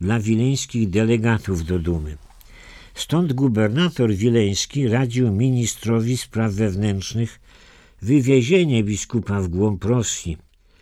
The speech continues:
choć nie zrobiono tego, ponieważ był już członkiem Dumy. A jednak piątego października tysiąc dziewięćset siódmego roku wywieziono go z Wilna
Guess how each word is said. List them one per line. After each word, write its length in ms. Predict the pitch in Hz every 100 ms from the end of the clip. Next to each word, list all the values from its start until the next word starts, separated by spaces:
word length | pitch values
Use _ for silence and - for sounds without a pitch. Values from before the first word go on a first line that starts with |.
| _ _
choć 260 | 131 123
nie 140 | 143 143
zrobiono 540 | 120 127 143 151 139
tego, 360 | - 139 135 127
ponieważ 580 | 120 123 131 127 107
był 200 | 110 156
już 260 | 156 156 -
członkiem 560 | - 143 147 131 147 139
Dumy. 420 | 143 117 87 76 - _ _ _ _ - - _ _ _ -
A 120 | 147
jednak 680 | 147 139 135 143 131 - - _ -
piątego 520 | 127 127 147 127 131
października 880 | - 120 98 107 110 135 123 120 120
tysiąc 500 | - 120 - 113 90
dziewięćset 680 | 117 123 120 101 113 98 - _ _ -
siódmego 640 | - 131 113 143 127 117
roku 400 | 123 117 123 120 - - - -
wywieziono 800 | 101 156 147 135 139 120 92 90
go 140 | 95
z 120 | 87
Wilna 500 | 85 117 120 113 117